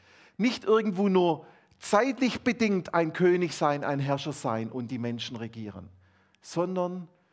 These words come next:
für immer und in aller Ewigkeit. Und er sollte auch nicht nur eine, eine Macht und eine, eine Regierung bringen, sondern er sollte Frieden bringen,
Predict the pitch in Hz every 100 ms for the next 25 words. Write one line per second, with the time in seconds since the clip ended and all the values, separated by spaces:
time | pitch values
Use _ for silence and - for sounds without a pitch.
0 | _ - - 151 143 156 151 156 - 131
1 | 135 135 - _ _ _ - 131 123 117
2 | 113 107 110 113 - 104 90 92 147 160
3 | 170 220 220 185 202 220 240 208 208 156
4 | 135 117 - - 160 156 147 160 247 -
5 | - - - _ _ _ _ - 147 143
6 | 139 135 127 123 127 123 123 131 139 226
7 | 277 247 - 220 247 240 - 196 214 202
8 | 165 - 156 127 117 - 175 214 196 190
9 | - 120 92 -